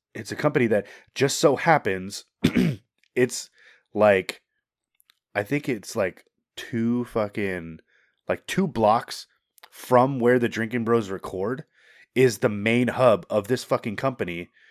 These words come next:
that, um, that takes these fucking, uh, uh, these illegal fucking, you know, unaccompanied minors and take them to fucking, um, the, uh, they send them off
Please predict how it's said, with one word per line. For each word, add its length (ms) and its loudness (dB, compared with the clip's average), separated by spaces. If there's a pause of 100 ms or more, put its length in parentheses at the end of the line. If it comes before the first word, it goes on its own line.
(640)
that, 500 6 (520)
um, 600 2 (1400)
that 240 6
takes 360 0
these 280 -4
fucking, 460 -4 (140)
uh, 300 0 (480)
uh, 240 -2 (340)
these 260 -6
illegal 680 -4 (340)
fucking, 540 -12
you 100 -8
know, 120 -6
unaccompanied 580 -6
minors 600 -4 (600)
and 200 -4
take 260 -2
them 300 -2
to 400 -4
fucking, 560 -6 (640)
um, 520 -4 (840)
the, 100 -8
uh, 180 -4
they 160 -4
send 260 -2
them 140 0
off 300 -4